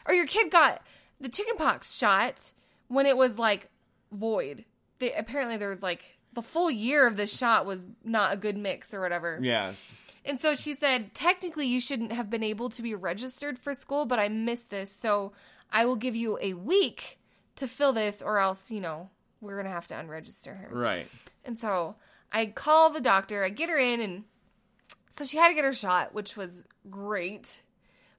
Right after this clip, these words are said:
Speaker 1: but it was fun 'cause they were showing Moana. <laughs>
Speaker 2: <laughs> There you go.
Speaker 1: So we gotta watch it.
Speaker 2: How'd she handle the shot, like, receiving it?
Speaker 1: She was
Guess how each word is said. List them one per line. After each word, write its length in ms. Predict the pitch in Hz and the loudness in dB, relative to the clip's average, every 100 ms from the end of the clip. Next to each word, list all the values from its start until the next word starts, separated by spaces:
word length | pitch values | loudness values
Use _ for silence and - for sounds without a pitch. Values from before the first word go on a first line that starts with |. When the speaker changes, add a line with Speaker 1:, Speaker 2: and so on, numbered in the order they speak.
| _ | _
Speaker 1:
but 180 | 233 175 | -2 -2
it 40 | |
was 140 | 214 - | -4 -6
fun 300 | 208 180 196 | -6 -6 -8
'cause 160 | 233 196 | -10 -8
they 80 | 190 | -10
were 60 | |
showing 280 | 190 202 196 | -8 -10 -8
Moana. 320 | 254 202 196 - _ | -6 -6 -8 -14 _
<laughs> 220 | - - | -10 -10
Speaker 2:
<laughs> 80 | - 135 156 - 110 | -12 -4 -2 -2 -4
There 160 | 110 | -6
you 60 | 113 | -4
go. 140 | 101 | -6
Speaker 1:
So 260 | - 233 320 | -8 -4 -2
we 60 | 233 | -2
gotta 220 | 196 180 | -2 -4
watch 280 | 240 196 - | -6 -8 -10
it. 80 | - - | -12 -10
Speaker 2:
How'd 200 | 175 202 | 2 2
she 200 | 196 226 180 | 2 -4 -6
handle 480 | 139 135 147 120 | -2 -2 0 -4
the 120 | 104 98 | -6 -6
shot, 380 | 110 92 62 - | -4 -4 -4 -10
like, 200 | 107 117 | -8 -6
receiving 640 | 107 - 135 135 117 95 | -6 -4 -2 -2 -4 -8
it? 260 | 76 - - - | -12 -12 -6 -4
Speaker 1:
She 440 | 349 392 427 427 415 - | 0 0 2 2 0 -4
was 600 | - - 254 240 202 220 | -12 -2 0 0 -4 -10